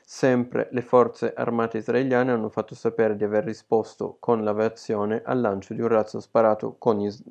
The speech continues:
contro Israele da, eh, Gaza ieri sera". Quindi tensione sui diversi confini, eh, israeliani. A proposito di, di Israele,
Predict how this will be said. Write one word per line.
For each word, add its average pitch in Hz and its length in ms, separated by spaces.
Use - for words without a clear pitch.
contro 113 320
Israele 107 480
da, 104 460
eh, 104 380
Gaza 101 600
ieri 104 280
sera". 98 540
Quindi 101 400
tensione 117 600
sui - 220
diversi 104 420
confini, 104 580
eh, 101 340
israeliani. 101 960
A 120 120
proposito 113 800
di, 107 640
di 117 220
Israele, 127 680